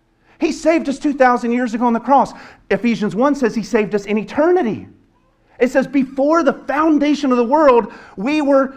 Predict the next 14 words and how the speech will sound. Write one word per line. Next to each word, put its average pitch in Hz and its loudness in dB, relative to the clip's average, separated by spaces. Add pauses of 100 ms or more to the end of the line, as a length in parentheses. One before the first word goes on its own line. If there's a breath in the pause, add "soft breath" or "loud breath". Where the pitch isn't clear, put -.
saved 320 2 (840)
if 240 -2
we're 302 2
in 277 0
Christ. 320 -2 (640 loud breath)
It 285 -2
wasn't 247 2
your 202 0
profession. 254 0
It 233 0
wasn't 220 0
your 196 -2
good 185 0
work. 247 -2